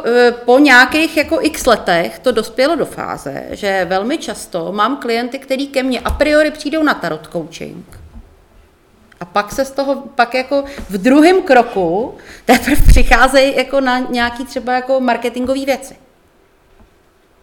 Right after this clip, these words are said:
Jo, takže jako, a přitahuju samozřejmě lidi, kteří to mají v něčem podobně. Jo, takže jako, eh, hodně mých klientů jsou lidi, kteří třeba dělají nějaký reiki,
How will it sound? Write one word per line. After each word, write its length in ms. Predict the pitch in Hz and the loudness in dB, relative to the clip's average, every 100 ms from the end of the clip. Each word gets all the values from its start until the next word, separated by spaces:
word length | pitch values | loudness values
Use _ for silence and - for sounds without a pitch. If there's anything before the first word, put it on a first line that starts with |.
| _ _ _ _ _ 202 | _ _ _ _ _ -18
Jo, 80 | 196 214 320 - | -16 -18 -20 -16
takže 300 | 220 226 240 | -14 -8 -6
jako, 300 | 233 240 262 262 - - | -6 -6 -8 -8 -16 -10
a 60 | - | -8
přitahuju 480 | - 247 277 302 | -6 -2 -2 -2
samozřejmě 520 | 302 269 269 277 294 294 | -4 -4 -4 -4 -2 -2
lidi, 220 | 247 269 | -2 -6
kteří 260 | - 269 | -6 -6
to 120 | 285 269 | -4 0
mají 180 | 277 | 0
v 100 | 277 | 0
něčem 380 | 247 240 - 302 | -4 -4 -2 -2
podobně. 560 | 302 277 320 214 143 - - - - | 0 0 0 -2 -6 -8 -16 -20 0
Jo, 180 | 202 277 | 2 2
takže 340 | 269 262 269 | 0 0 -2
jako, 300 | 226 226 262 247 | -2 -2 -2 0
eh, 180 | 233 233 | 0 0
hodně 280 | 220 226 254 | -2 -2 -2
mých 200 | 262 254 | -2 -4
klientů 560 | 254 247 247 247 247 | -2 0 0 -6 -10
jsou 220 | 233 247 | -6 -4
lidi, 200 | 233 220 | -4 -6
kteří 540 | 226 - 220 220 220 220 | -10 -8 -8 -8 -8 -10
třeba 300 | - 202 202 | -12 -6 -6
dělají 320 | 190 190 202 | -4 -2 -2
nějaký 400 | 196 185 190 190 | -4 -6 -8 -6
reiki, 920 | 175 185 208 - 214 196 196 190 196 | -4 -4 -6 -4 0 0 0 0 -2